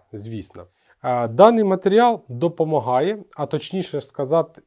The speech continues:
не заважає потрапити, е, гачку в ротову порожнину, гарно розвернутись, засікти рибу,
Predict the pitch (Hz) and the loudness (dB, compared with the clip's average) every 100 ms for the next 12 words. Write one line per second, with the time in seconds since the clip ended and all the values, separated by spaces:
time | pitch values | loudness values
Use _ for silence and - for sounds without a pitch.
0 | _ - 117 139 170 160 123 127 123 113 | _ -12 -6 0 2 2 0 0 0 0
1 | 170 214 143 - _ _ - 143 - 151 | 0 0 -2 -6 _ _ -4 -4 0 4
2 | 165 - 127 - 123 113 _ _ _ 127 | 4 2 -6 -8 -8 -10 _ _ _ -14
3 | 123 120 117 113 117 127 - - 220 247 | -10 -8 -8 -10 -8 -8 -8 -6 -4 -4
4 | - 131 135 143 131 117 127 117 98 113 | -4 -4 -2 -2 -2 -2 -2 -2 -4 -8
5 | 113 143 196 - - - - 110 151 165 | -6 -6 -8 -12 -20 -20 -14 0 4 4
6 | 147 131 127 117 123 117 120 139 190 185 | 2 -4 -4 -4 -6 -4 -2 -2 -4 -10
7 | - 113 139 - 131 - - 123 104 113 | -12 -4 -4 -4 -10 -12 -8 -6 -4 -4
8 | 131 180 214 | -4 -4 -8